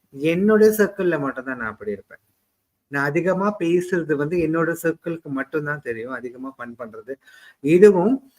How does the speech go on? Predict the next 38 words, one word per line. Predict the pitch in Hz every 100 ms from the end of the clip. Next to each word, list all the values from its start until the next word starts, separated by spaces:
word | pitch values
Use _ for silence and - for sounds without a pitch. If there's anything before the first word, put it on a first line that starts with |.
| _ _ _
தப்பா | 165 160 202 202 170
ஃபன் | 160 160
பண்றது | 151 143 139
இல்ல, | 143 147
தப்பான | 147 139 175 180 170
வார்த்தைகளை | 143 143 151 143 135 143
யூஸ் |
பண்ணி | 139 135
ஃபன் | 143 127 120
பண்றது | 117 113
வந்து | 117 127 135
நான் | 117
வந்து | 110 135
அதை | 120 -
கண்டிப்பா | 120 151 185 202 208 214 208
வந்து | 160 160
ஆதரிக்கவே | 135 131 131 123 127
மாட்டேன், | 120 117 185
நான் | 180
அதை | 127 117
பண்ணவே | 117 113 117
மாட்டேன். | 107 _ _ _ _ _ _ _ -
அப்படி | 160 190 220
இருக்கும் | 208 202 214
பொழுது, | 180 160 180 190 226 _ - - -
ஆ, | 147 143 143 139
என்னோட | 147 165 208 233 220 220
ஸ்பேஸ்க்குள்ள | 214 202 202 170 151
வந்து | 156 185 170
என்னையே | 165 202 214 214
தப்பா | 151 - 151
பேசும்போது | 147 139 139 131 131 147 143
எனக்காக | 165 208 208 202 185
நான் | 151 160 175
தானே | 170 165
கேள்வி | 147 131 120
கேட்க | 117 110 107
முடியும். | 104 104